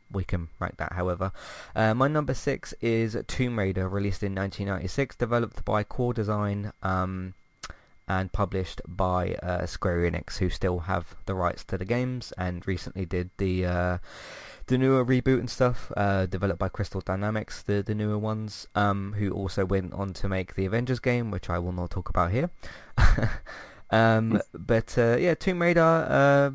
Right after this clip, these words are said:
Speaker 1: yeah, really kind of, it's interesting because people talk about, um, you know, they like to compare the, the sort of modern day Tomb Raider games and Uncharted and how they kind of technically inspired each other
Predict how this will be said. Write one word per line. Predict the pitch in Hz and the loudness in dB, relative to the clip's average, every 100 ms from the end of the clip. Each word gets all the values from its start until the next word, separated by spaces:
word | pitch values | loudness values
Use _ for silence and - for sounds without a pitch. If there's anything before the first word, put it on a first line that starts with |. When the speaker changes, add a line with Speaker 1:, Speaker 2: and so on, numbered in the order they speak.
| 147 _ - - | -6 _ -20 -2
Speaker 1:
yeah, | 139 170 | 2 2
really | 143 170 175 | 2 0 0
kind | 165 170 160 151 143 | 0 0 0 2 4
of, | 135 131 127 - - | 4 4 -2 -10 -4
it's | - 151 | 0 2
interesting | 214 185 139 117 110 | 2 -2 0 0 0
because | 117 131 - | 0 0 2
people | 175 - 156 | 0 2 -2
talk | - 139 | -2 -4
about, | - 120 117 110 - - | 0 2 4 2 -2 -2
um, | 104 101 104 98 95 - | 0 2 0 -4 -8 -8
you | 117 | 0
know, | 101 | 4
they | 104 | 6
like | 107 90 | 4 4
to | - | 0
compare | 101 - 113 98 92 92 - | 0 4 4 4 2 -2 -2
the, | 98 - | -4 -2
the | 90 90 | -4 -2
sort | 117 101 | 0 -2
of | 98 | 0
modern | 104 104 101 | 0 0 -2
day | 95 92 | -2 -2
Tomb | - 98 95 | -2 -4 -2
Raider | 92 | -2
games | 92 95 95 95 - | -2 -2 -2 -4 -6
and | 95 90 | -4 -2
Uncharted | 90 - 92 87 95 92 | -2 0 0 2 0 -2
and | 90 | -4
how | 95 95 | 0 0
they | 92 | 0
kind | - 95 92 92 | 0 -2 0 -2
of | 95 90 - - - - - - - | -2 -4 -10 -16 -18 -18 -18 -8 2
technically | 143 143 120 131 | 4 4 0 0
inspired | 120 107 113 110 107 107 | 0 0 2 4 4 0
each | - 107 - | -2 -2 0
other | 110 120 | 2 0